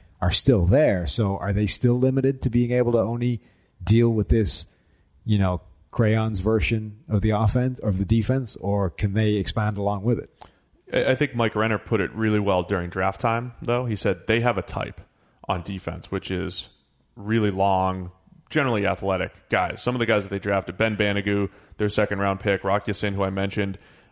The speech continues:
Speaker 2: long, athletic. If you're playing zone, that cuts down on passing lanes. If you're playing press man, it helps you at the line of scrimmage. And then a guy like Marvell Tell,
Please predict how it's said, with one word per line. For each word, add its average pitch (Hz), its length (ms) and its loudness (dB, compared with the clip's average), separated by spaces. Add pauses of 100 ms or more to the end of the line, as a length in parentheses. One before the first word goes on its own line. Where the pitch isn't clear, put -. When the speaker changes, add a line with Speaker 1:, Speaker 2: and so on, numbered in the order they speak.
(340)
Speaker 2:
long, 110 760 2 (480)
athletic. 113 880 2 (420)
If 113 180 0
you're 101 140 0
playing 120 460 0
zone, 120 400 2
that 101 180 -2
cuts - 240 -2
down 104 320 0
on 95 160 -2
passing 120 480 -2
lanes. 113 340 0
If 98 120 -8
you're 92 60 -10
playing 110 320 -2
press 98 280 -4
man, 113 280 2
it 104 80 -2
helps 101 260 -2
you 98 120 0
at 90 160 0
the - 80 -6
line 92 200 -4
of 92 60 -8
scrimmage. 131 420 -2 (320)
And 113 120 -2
then 127 100 -2
a 135 40 -2
guy 123 140 2
like 107 160 2
Marvell 110 340 2
Tell, 104 560 2